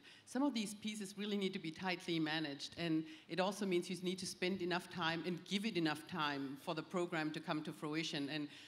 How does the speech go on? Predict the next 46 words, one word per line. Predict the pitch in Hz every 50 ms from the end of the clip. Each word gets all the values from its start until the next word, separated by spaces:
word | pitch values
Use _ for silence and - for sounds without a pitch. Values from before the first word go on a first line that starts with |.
| - - -
we | 208
were | 226 233
just | 190 - 185 190 -
a | 170
little | 170 185 190 185
bit | 185 185 175 170 160 160 - -
naive, | 175 170 160 151 156 170 196 196 180 170 -
probably, | - 160 147 147 143 - 156 151 147
thinking | 151 - 185 160 156 160 165 156 151
that | 156 151 147 147
we're | 156 165 160 160
gonna | 156 165 156 156
make | 151 156 151 -
this | 165 151
investment, | 175 151 143 185 196 196 - - 196 190
this | 185 170 156
is | 151 -
gonna | - 151 147 151
happen, | 151 165 165 165 - 170 170 160 160 160 - - - - - - - - - - - 151 151
you | 170 185 160
know, | 151 156 156
here | 151 180 160 160
is | 160 160 - - - -
our | 151 147
goal | 147 - 160 156 156 156
for | 156 - 156
next | 151 147 143 - - - -
quarter, | 165 160 160 156
and | 147 143 160 165
it | 165
just | 165 190 - - -
didn't | - 165 160 147 143
happen | 139 151 139 135 - 143 131
that | 127 127 123 120
way. | 135 131 131 131 127
So | 131 - 165 147 147 147 - - - - -
you | - 165
gotta, | - 226 220 220 214 208 196 202
you | 190 190
gotta | - 196 190 190
give | 196 208 185
it | 175
a | 175
lot | 170 185 190 -
more | 190 160 156
time, | - - 180 190 180 175 180 180 190 185